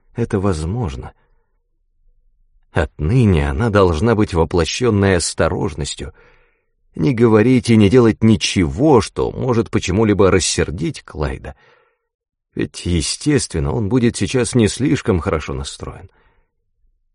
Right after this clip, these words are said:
Но он, кажется, немного переменился.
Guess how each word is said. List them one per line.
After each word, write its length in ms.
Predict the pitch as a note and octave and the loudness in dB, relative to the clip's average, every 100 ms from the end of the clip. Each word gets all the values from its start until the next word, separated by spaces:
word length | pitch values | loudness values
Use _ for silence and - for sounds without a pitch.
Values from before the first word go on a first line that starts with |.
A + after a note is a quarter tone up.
| _ C#2+ | _ -8
Но 240 | B1 F2 | -6 -4
он, 160 | A2+ G2+ | -6 -8
кажется, 500 | A2+ A2 - - G2+ | -10 -8 -6 0 2
немного 460 | F#2 F2 G#2+ G2 | 4 2 2 0
переменился. 960 | - - E2+ E2 D2 A#2+ A#2 C#2+ - | -2 -2 0 0 -2 -4 -8 -8 -14